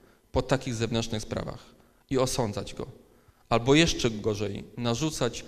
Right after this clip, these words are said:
swój punkt widzenia komuś innemu. To jest legalizm. Moi drodzy, czy te rzeczy, które wymieniłem, albo mnóstwo innych jeszcze, czy są nieważne?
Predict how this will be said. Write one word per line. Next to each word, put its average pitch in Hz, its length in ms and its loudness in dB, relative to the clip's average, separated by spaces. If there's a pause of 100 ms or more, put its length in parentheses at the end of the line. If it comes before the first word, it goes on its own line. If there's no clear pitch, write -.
(140)
swój - 420 0
punkt 151 360 -4
widzenia 113 520 -2 (120)
komuś 110 260 -4
innemu. 104 380 -6 (720)
To 143 120 4
jest - 560 -2
legalizm. 110 640 -4 (1000)
Moi 151 100 0
drodzy, 185 240 2
czy 190 140 -2
te 226 180 0
rzeczy, 226 280 0
które 185 260 -4
wymieniłem, 170 680 -2
albo 135 320 -2 (160)
mnóstwo 151 420 -2
innych 151 380 0
jeszcze, 117 380 -6 (380)
czy 143 120 -2
są 139 160 -2
nieważne? 127 520 -4